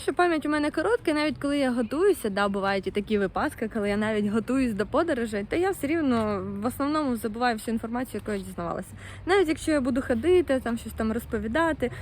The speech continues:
з часом все це стирається. І я дійшла до такого висновку, що нащо мені тоді взагалі витрачати на це все час?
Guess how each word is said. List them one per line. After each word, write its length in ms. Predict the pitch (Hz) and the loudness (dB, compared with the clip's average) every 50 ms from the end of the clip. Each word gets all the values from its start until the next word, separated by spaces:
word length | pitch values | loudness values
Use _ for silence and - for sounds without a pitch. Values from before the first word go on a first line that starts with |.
| - - - | -12 -12 -8
з 60 | - - | 0 2
часом 280 | 381 427 - - 294 | 2 2 4 2 -2
все 160 | 254 - 311 | 0 0 -2
це 120 | 294 - 269 | -4 -4 -6
стирається. 520 | - - 226 196 180 170 175 196 - - | -4 -2 0 0 0 0 -2 -4 -4 -4
І 100 | 240 294 | -2 0
я 100 | 359 480 | 0 0
дійшла 240 | 523 - - - 440 | -2 -2 -2 0 0
до 60 | 415 | 0
такого 220 | - 359 - 415 392 | 0 2 2 4 4
висновку, 400 | 440 480 - 494 440 370 392 349 | 4 4 4 2 -2 2 2 0
що 160 | - - 330 | 0 2 0
нащо 400 | 302 294 302 381 - - - 349 | 2 4 2 2 0 0 -2 0
мені 200 | 330 330 320 311 | 0 2 0 0
тоді 200 | - 269 247 285 | 0 -2 -2 -2
взагалі 280 | 269 269 269 240 220 | 0 0 0 0 0
витрачати 460 | 208 202 196 202 214 - 226 247 269 240 | 0 -2 -4 -4 -4 -4 -4 -4 -2 -2
на 120 | 214 208 | -4 -4
це 120 | - - | -4 -6
все 200 | 208 - - - | -8 -8 -8 -10
час? 260 | 208 - - - - | -10 -6 -6 -6 -6